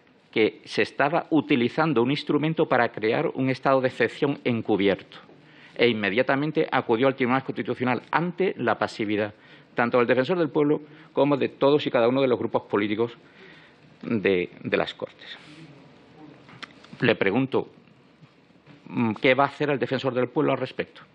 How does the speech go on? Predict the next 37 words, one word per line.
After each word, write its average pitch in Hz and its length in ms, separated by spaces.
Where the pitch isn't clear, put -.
Ante 120 280
los 110 160
pronunciamientos 113 720
del 139 160
Tribunal 123 440
Constitucional. 117 640
Le 117 140
iba 127 140
a 135 40
preguntar 143 380
qué 151 80
valoración 123 480
le 110 80
merece, 127 280
pero 92 140
ya 117 260
la 113 320
deduzco 110 400
de 104 80
sus - 140
palabras. - 640
¿Pero 104 160
va 131 120
a - 20
hacer 170 320
usted 147 260
algún 139 400
tipo 139 300
de 120 40
autocrítica 123 1000
a - 80
esa 123 180
pasividad? 113 560
¿Va 139 60
usted 156 180
a 156 60
reconocer 131 760